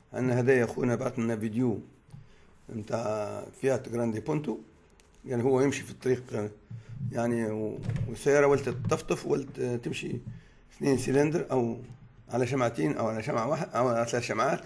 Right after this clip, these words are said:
طبعًا هو ما، ما يعرفش لأنها سيارة ولت تخض منه ولت تطفطف. بوها، أنا أعطيت احتمال إنه يكون، ينجم يكون المشكل في الممار،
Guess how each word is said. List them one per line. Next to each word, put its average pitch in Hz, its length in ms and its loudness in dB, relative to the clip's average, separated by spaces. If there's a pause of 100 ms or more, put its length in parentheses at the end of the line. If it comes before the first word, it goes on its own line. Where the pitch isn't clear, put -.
(520)
طبعًا 120 240 2
هو 131 160 6
ما، 120 340 2 (1160)
ما 120 80 0
يعرفش 131 280 4
لأنها 120 220 2
سيارة 120 440 2 (460)
ولت 135 200 -6
تخض 139 280 0
منه 139 280 6
ولت 120 300 0
تطفطف. 143 320 0 (800)
بوها، 123 760 2
أنا 127 100 2
أعطيت 120 340 0
احتمال 139 400 2
إنه 123 180 2
يكون، 123 300 2
ينجم 120 280 2
يكون 117 400 0 (340)
المشكل 123 300 -2
في 123 80 -2
الممار، 117 540 2